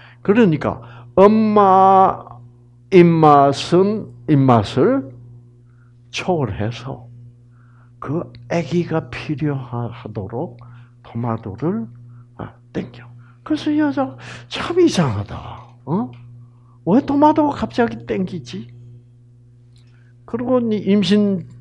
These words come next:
도중에 토마토를 많이 먹었대. 아기가 탁 낳고 나니까 뭐예요?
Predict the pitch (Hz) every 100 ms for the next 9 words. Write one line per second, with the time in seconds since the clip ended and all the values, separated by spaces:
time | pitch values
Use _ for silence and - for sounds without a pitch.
0 | - - - - 127 120 139 139 131 -
1 | 101 101 98 95 127 104 - 90 113 135
2 | 110 90 - - - - - - _ _
3 | _ _ _ _ _ _ _ - 196 208
4 | 208 185 190 - - 185 160 196 202 185
5 | 165 180 165 - 117 101 113 85 -